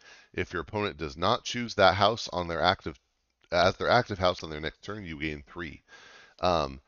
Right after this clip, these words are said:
this works like Control the Weak. So if you're confused about it, just pretend you're playing Control the Weak.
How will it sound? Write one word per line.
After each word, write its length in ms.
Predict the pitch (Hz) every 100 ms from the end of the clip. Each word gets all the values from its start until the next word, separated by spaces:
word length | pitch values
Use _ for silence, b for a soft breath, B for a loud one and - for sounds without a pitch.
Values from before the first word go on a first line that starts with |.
| _ -
this 240 | 107 -
works 460 | 90 113 127 - -
like 300 | 87 95 -
Control 400 | - 87 - 90
the 60 | 80
Weak. 260 | 73 - - _ _ _
So 260 | 85 76 65
if 180 | 67
you're 100 | 76
confused 420 | 71 82 104 117 104
about 220 | 92 92
it, 80 | 80
just 300 | 82 - -
pretend 360 | 85 - 117
you're 120 | 107 95
playing 260 | 95 90
Control 360 | 82 76 82 76
the 60 |
Weak. 300 | 71 62 -